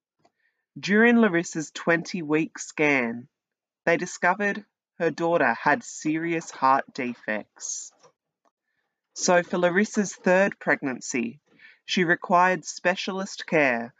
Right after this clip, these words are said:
via Brisbane's Mater Mothers.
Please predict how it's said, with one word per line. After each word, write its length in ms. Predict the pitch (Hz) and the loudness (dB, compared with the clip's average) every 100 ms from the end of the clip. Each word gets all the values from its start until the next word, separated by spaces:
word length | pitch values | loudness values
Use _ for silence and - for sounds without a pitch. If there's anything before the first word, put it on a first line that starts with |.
| _ _ _ | _ _ _
via 260 | 156 151 139 | 4 4 2
Brisbane's 800 | - 143 - 143 131 131 - - _ _ - | -2 -6 -4 -4 -4 -4 -8 -16 _ _ -2
Mater 300 | 143 139 139 | 2 4 2
Mothers. 720 | 139 135 120 123 - - - | 2 2 -2 -10 -14 -20 -20